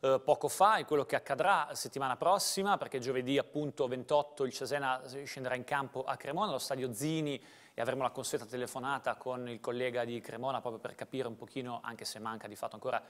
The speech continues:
sei giorni alla sfida, che umore, eh, che aria tira a Cremona. Nel frattempo, a proposito di Cremonese e di anche le altre avversarie del campionato, andiamo inve-, invece a vedere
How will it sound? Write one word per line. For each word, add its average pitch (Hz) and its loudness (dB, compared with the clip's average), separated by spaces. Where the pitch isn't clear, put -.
sei - 4
giorni 175 4
alla 170 6
sfida, 202 6
che - -2
umore, 139 2
eh, 120 -4
che - 2
aria 143 6
tira 127 2
a 135 6
Cremona. 123 -4
Nel 127 0
frattempo, 208 0
a 156 6
proposito 123 2
di 131 -2
Cremonese 139 0
e 131 4
di 170 4
anche 139 2
le 117 -2
altre 131 2
avversarie 131 0
del 139 0
campionato, 175 0
andiamo 165 2
inve-, 160 0
invece 143 -4
a 147 0
vedere 156 2